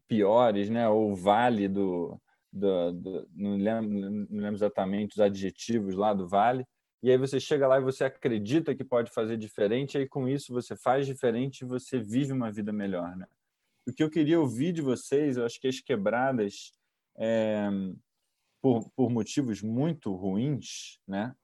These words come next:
tem, tiveram que aprender a viver com adversidades e se tornaram muito resilientes, se tornaram muito fortes. Então, acho que o momento em que tá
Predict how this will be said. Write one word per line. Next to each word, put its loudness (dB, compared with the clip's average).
tem, -2
tiveram 2
que 0
aprender 4
a 4
viver -2
com -6
adversidades -4
e -14
se -10
tornaram 0
muito -4
resilientes, -4
se -8
tornaram -2
muito -4
fortes. -4
Então, 0
acho 0
que -2
o 2
momento 2
em -4
que -8
tá 0